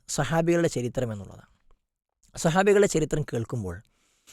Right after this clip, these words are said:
അടിസ്ഥാനപരമായി നമ്മുടെ മനസ്സിലേക്ക് ഉണ്ടാകേണ്ട ഒരു ചിന്ത എന്ന് പറഞ്ഞാൽ സഹാബികൾ എല്ലാവരും അദൂൽ, കുല്ലുഹും അദൂൽ, സഹാബികൾ എല്ലാവരും നീതിമാന്മാരാണ്, അവരെല്ലാവരും നമുക്ക് സ്വീകാര്യോഗ്യന്മാരാണ്.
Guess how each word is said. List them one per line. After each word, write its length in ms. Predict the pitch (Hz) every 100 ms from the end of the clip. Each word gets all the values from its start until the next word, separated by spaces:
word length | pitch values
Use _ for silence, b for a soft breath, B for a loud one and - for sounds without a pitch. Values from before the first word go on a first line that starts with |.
| B -
അടിസ്ഥാനപരമായി 800 | 151 - 196 196 190 175 165 160
നമ്മുടെ 260 | 151 147
മനസ്സിലേക്ക് 560 | 135 123 - 135 139 -
ഉണ്ടാകേണ്ട 640 | 120 117 135 135 139 127 135 127
ഒരു 160 | 127
ചിന്ത 340 | 123 131 120 131
എന്ന് 200 | 139 120
പറഞ്ഞാൽ 360 | 101 110 95 104 _ _ _ _ b b b
സഹാബികൾ 540 | - 156 185 196 190 185 151
എല്ലാവരും 640 | 139 147 156 165 160 175 - _ -
അദൂൽ, 360 | 127 135 156 131
കുല്ലുഹും 480 | - 165 175 170 143
അദൂൽ, 300 | 135 139 113 - _
സഹാബികൾ 460 | - 120 147 160 160
എല്ലാവരും 580 | 139 139 160 151 147 147
നീതിമാന്മാരാണ്, 840 | 135 131 147 147 147 139 123 107 127 - b b b b b
അവരെല്ലാവരും 840 | 139 175 165 156 170 175 175 180 180
നമുക്ക് 300 | 151 156 151
സ്വീകാര്യോഗ്യന്മാരാണ്. 1120 | - 135 135 151 151 139 135 123 107 101